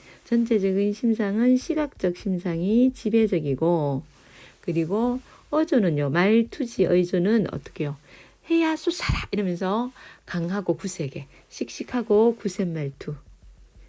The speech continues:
씩씩하고 구센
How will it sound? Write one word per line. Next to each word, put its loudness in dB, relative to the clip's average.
씩씩하고 -2
구센 -2